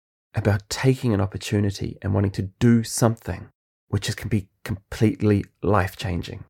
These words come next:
And that story is how I ended up living in Ireland.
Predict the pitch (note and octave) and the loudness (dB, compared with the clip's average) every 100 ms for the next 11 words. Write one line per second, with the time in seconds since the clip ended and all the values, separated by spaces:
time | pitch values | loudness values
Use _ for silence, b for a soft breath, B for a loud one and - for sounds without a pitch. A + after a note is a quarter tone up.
0 | _ _ _ - G#2 C#3 - - C#3 B2+ | _ _ _ -6 -4 -4 -4 0 2 4
1 | F2 E2 - F#2+ - C3 A#2 F2 - G#2+ | 2 0 -6 -8 -4 0 2 2 -2 -4
2 | A#2 - A#2 A2+ A2+ E2+ - _ _ _ | -2 2 4 4 0 -4 -8 _ _ _
3 | _ G#2+ G#2 G2 F2+ F#2 - _ G2+ F#2+ | _ 4 6 8 4 0 -6 _ 0 2
4 | - - G2+ G2 - - | 0 -6 -4 -4 -8 -14